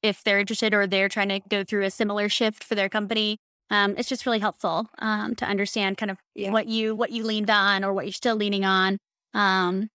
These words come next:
Speaker 1: to learn from, right? It's like, we
Speaker 2: Yeah.
Speaker 1: really learn from others. There's, like, if people have already done it and done it successfully or done it and it didn't go well,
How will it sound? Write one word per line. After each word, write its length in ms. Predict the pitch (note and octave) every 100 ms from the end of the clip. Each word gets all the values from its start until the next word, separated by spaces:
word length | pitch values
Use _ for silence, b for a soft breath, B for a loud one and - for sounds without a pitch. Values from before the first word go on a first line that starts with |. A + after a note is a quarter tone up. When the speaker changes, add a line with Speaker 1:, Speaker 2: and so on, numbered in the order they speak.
| _
Speaker 1:
to 100 | -
learn 180 | B3 C4
from, 320 | A#3 F#3 F3+
right? 220 | F#3+ G#3
It's 240 | A#3 - -
like, 180 | F3+ - _ _ _ _ _ -
we 60 |
Speaker 2:
Yeah. 160 | G3 F#3
Speaker 1:
really 160 | G#3+ G#3+
learn 220 | G#3 G3+
from 180 | G#3+ G3+
others. 400 | G3+ G3 G3 -
There's, 280 | F#3+ F#3+
like, 220 | G3+ F#3 -
if 80 | A3 _
people 180 | A#3+ A3
have 140 | G#3+
already 220 | G#3+ G#3
done 160 | G#3 G#3
it 100 | G#3
and 140 | G3+
done 140 | G3+ G3+
it 120 | F#3
successfully 460 | A3+ A3+ A3 C#4+ C#4
or 400 | C#4 F4+ F#4 C4
done 220 | A3+ A#3
it 100 | B3
and 160 | A3 A3
it 120 | G3+
didn't 220 | A3+ A3
go 140 | G3+ G3
well, 460 | A3+ A3 F3+ F#3+